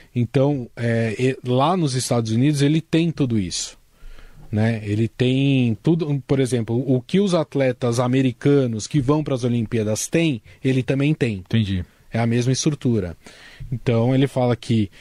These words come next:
Speaker 1: é, de fato, faz uma diferença treinar lá. E fora que, disputa-,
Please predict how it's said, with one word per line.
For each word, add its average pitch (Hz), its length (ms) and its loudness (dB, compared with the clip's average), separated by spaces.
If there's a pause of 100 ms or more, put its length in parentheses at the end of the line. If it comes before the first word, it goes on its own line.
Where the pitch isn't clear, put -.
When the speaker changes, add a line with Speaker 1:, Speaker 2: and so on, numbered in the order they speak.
(300)
Speaker 1:
é, 104 360 0
de 110 180 -2
fato, 120 540 0
faz 139 480 0
uma 127 180 0
diferença 113 640 0
treinar 113 460 0
lá. 143 280 0
E 185 120 2
fora 156 560 2
que, 127 280 0
disputa-, 147 800 -2